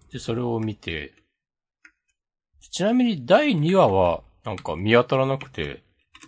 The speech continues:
なんかよくわかんねえな、不便だなと思いながら、まあ、第一話しか見てないんだけど、多分アニメは、第二話までやってる気がする。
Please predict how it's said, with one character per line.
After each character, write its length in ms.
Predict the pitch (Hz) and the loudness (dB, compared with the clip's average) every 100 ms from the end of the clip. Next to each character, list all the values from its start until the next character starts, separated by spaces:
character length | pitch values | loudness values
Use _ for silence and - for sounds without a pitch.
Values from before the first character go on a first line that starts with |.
| - - _ _ - - - _ | -20 -20 _ _ -20 -20 -20 _
な 80 | 143 | -8
ん 40 | |
か 140 | - 117 | -2 0
よ 120 | 147 | 2
く 80 | - | 2
わ 100 | 107 | 2
か 140 | 139 | 2
ん 80 | 131 | 2
ね 140 | 90 | 0
え 40 | 80 | -6
な、 180 | 85 85 _ _ | -8 -10 _ _
不 180 | - 151 | -4 0
便 200 | 135 98 | 2 2
だ 120 | 85 | 0
な 140 | 85 90 | -2 -4
と 120 | - | -6
思 220 | 80 85 | -10 -8
い 60 | 87 - _ _ - | -10 -12 _ _ -10
な 100 | 87 | -6
が 120 | 76 | -6
ら、 60 | 76 | -6
ま 120 | 80 | -4
あ、 40 | |
第 180 | 95 117 | 0 0
一 120 | 95 | 0
話 100 | 90 | -6
し 60 | - | -6
か 80 | 98 | -8
見 100 | 95 | -6
て 100 | 104 | -6
な 60 | |
い 40 | 101 | -6
ん 40 | |
だ 80 | 107 | -8
け 140 | - | -14
ど、 80 | 131 | -12
多 120 | - | -8
分 120 | 131 - | -8 -4
ア 80 | 123 | -4
ニ 160 | 156 | -2
メ 200 | 202 196 | 0 0
は、 300 | 190 185 190 _ _ - - _ _ _ _ _ _ _ _ _ _ _ _ _ _ | 0 0 -2 _ _ -20 -20 _ _ _ _ _ _ _ _ _ _ _ _ _ _
第 300 | 131 131 107 | -2 0 0
二 140 | 107 120 | 0 2
話 260 | 101 87 - | 2 2 -2
ま 160 | 92 | -2
で 100 | 85 | -2
や 100 | 73 | -6
っ 40 | 73 | -12
て 220 | _ - | _ -16
る 120 | 78 | -14
気 100 | - | -14
が 80 | 80 | -16
す 140 | - 67 | -16 -18
る。 180 | - | -20